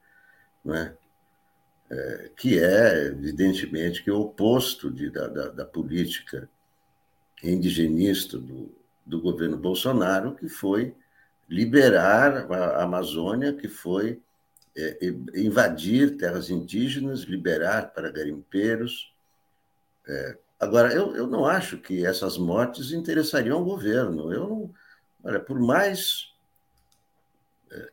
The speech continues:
críticas e por mais ódio que eu tenho do Bolsonaro, eu, eu não acho que isso aí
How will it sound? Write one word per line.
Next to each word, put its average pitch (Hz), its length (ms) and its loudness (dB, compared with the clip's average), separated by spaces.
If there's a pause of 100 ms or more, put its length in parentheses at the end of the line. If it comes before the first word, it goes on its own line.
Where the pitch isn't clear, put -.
críticas 104 800 0
e 90 60 -10
por 104 180 -6
mais 117 500 0
ódio 101 600 2
que - 100 -6
eu 90 100 0
tenho 113 240 0
do 110 100 0
Bolsonaro, 92 920 -4
eu, 113 360 -4 (1200)
eu 175 80 -10
não 226 200 0
acho 175 340 2
que 113 140 -6
isso 117 220 0
aí 92 520 2